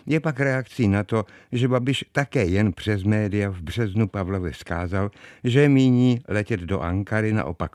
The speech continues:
on a vezme sebou Macinku, protože jako zástupci vlády lépe partnerům v alianci vysvětlí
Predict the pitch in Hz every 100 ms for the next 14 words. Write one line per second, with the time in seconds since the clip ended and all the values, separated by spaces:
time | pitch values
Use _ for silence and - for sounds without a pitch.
0 | - 98 101 131 - - - - 156 160
1 | 117 98 104 92 78 80 69 78 - 110
2 | 101 92 78 76 - - - - - 113
3 | 110 95 107 90 69 87 80 - 85 -
4 | 78 85 90 90 85 - _ 85 92 139
5 | - 127 110 104 110 104 101 - 92 95
6 | 95 - 80 82 92 87 90 90